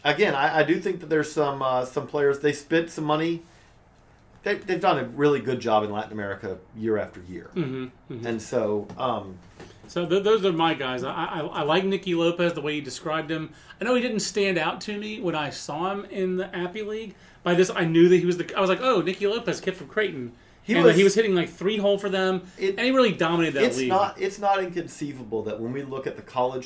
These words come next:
Speaker 1: shortstops
Speaker 2: Right.
Speaker 1: from the twenty sixteen class, which did not, there was no Bregman, there was no Swanson,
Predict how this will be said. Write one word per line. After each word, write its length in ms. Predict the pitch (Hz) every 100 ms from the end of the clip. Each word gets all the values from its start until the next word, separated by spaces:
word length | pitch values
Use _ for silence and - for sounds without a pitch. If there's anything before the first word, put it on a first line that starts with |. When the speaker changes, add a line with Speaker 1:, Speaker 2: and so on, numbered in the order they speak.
| -
Speaker 1:
shortstops 600 | 123 117 - 107 95 - - -
Speaker 2:
Right. 220 | 143 151 -
Speaker 1:
from 160 | 147 127
the 120 | 123
twenty 320 | - 131 131
sixteen 340 | 123 131 139 123
class, 260 | 110 -
which 140 | 127 -
did 160 | 143
not, 320 | 135 147 -
there 100 | 123
was 120 | 120 113
no 160 | 165
Bregman, 440 | 160 151 151 151 -
there 100 | 107
was 100 | 101
no 100 | 143
Swanson, 600 | 151 151 151 156 143